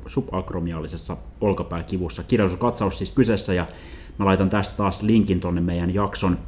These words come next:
taustatietoihin niille, ketkä haluaa tätä paperia tutkailla, tutkailla tarkemmin. Niin kuin puhuttiin, ja tästähän se itse asiassa näkyy, kun mä otin tän tähän esille. Kaksituhatta kolmetoista on, on tota, aikaisempi versio tästä,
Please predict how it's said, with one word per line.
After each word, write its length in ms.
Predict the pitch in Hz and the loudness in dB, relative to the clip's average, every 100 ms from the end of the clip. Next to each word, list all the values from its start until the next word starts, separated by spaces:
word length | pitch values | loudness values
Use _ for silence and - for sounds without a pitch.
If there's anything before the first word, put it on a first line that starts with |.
| - - - - - | -12 -14 -14 -16 0
taustatietoihin 840 | 120 107 107 - 113 101 95 90 | 4 4 2 4 4 6 2 2
niille, 240 | 90 95 87 | 4 2 2
ketkä 340 | - 82 87 | -4 -4 -4
haluaa 320 | 82 82 82 | -2 -2 -2
tätä 220 | 82 82 85 | -4 -6 -4
paperia 500 | 98 92 92 85 82 | -4 -4 -2 -2 -4
tutkailla, 540 | - 87 - 87 87 - - - - - - - | -6 -8 -6 -4 -4 -8 -16 -18 -18 -18 -18 2
tutkailla 360 | 147 - 107 98 | 4 4 2 2
tarkemmin. 760 | - 117 101 95 90 90 87 - - - - - | 4 4 4 4 4 4 2 -2 -12 -16 -16 0
Niin 180 | - 127 | 8 8
kuin 100 | 127 | 8
puhuttiin, 380 | 156 147 139 117 | 4 4 4 6
ja 80 | 120 | 6
tästähän 380 | 127 - 101 101 | 4 2 2 2
se 140 | 110 | 0
itse 180 | 113 - | -2 -2
asiassa 160 | 107 113 | -2 -2
näkyy, 260 | 113 104 | 0 0
kun 120 | 92 87 | 0 -2
mä 60 | |
otin 160 | 87 85 | -4 -4
tän 160 | 92 | -4
tähän 240 | 87 92 95 | -4 -2 -2
esille. 260 | 107 101 87 | -2 -2 -2
Kaksituhatta 440 | - 127 - 113 | 2 4 4 4
kolmetoista 720 | 143 131 104 95 87 82 - | 8 10 8 4 -2 -4 -6
on, 240 | 85 87 87 | -4 -2 -2
on 200 | 90 85 | -4 -4
tota, 460 | 82 85 - 85 80 - - - - | -4 -6 -6 -6 -6 -8 -16 -16 -12
aikaisempi 560 | 101 104 92 92 82 85 - - - - - - - 90 | -4 -4 -2 -2 -2 -4 -8 -16 -18 -16 -16 -16 -6 6
versio 400 | 107 98 95 90 | 8 8 4 2
tästä, 360 | 92 90 - | 2 -2 -4